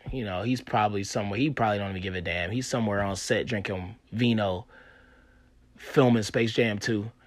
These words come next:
He could give a, <laughs> he could care less. He,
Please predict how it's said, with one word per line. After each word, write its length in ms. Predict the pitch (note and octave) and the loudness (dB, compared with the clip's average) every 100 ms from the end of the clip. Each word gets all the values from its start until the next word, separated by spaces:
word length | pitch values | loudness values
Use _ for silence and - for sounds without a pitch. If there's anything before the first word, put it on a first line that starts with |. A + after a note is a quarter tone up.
| - _ | -20 _
He 120 | - | -6
could 160 | C3+ G2 | -4 -2
give 140 | A2 | -2
a, 1400 | G2+ - _ - - - - - - - - - - G#3 - - | -2 -8 _ -20 -20 -20 -20 -10 -6 -6 -6 0 8 8 8 -12
<laughs> 120 | - | 2
he 100 | G3+ | 2
could 160 | E3 B2 | 4 4
care 180 | C#3 | 4
less. 360 | A#2 A2 F#2+ - | 4 2 0 -6
He, 300 | D3+ E3+ C#3+ | -2 -2 -2